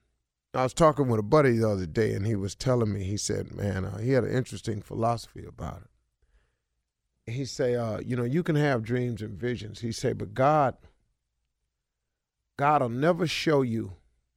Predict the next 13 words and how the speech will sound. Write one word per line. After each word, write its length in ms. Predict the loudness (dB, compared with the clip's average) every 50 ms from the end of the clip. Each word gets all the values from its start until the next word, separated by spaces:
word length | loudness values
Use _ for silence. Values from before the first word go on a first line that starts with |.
| _ _ _ _ _ _ _ _ _ _ _ _ _ _ _ _ _ _ _ _ _ _
what 160 | -2 -2 0
all 340 | 0 2 2 4 4 4 2
he 200 | 0 0 -2 -2
has 440 | -2 0 0 0 0 0 -2 -4 -8
for 140 | -10 -12 -12
you. 280 | -12 -12 -14 -16 -18 -20 _ _ _ _ _ _ _ _ _ _ _ _ _ _ _ _ _ _ _ _ _ _ _ _ _ _ _ _ _ _ _
He 120 | -6 -4
won't 260 | 0 2 2 2 2 2
show 220 | 2 4 4 4
you 220 | 6 6 4 6
all 300 | 6 6 6 4 2 -2
of 140 | -6 -12 -16
it 120 | -18 -20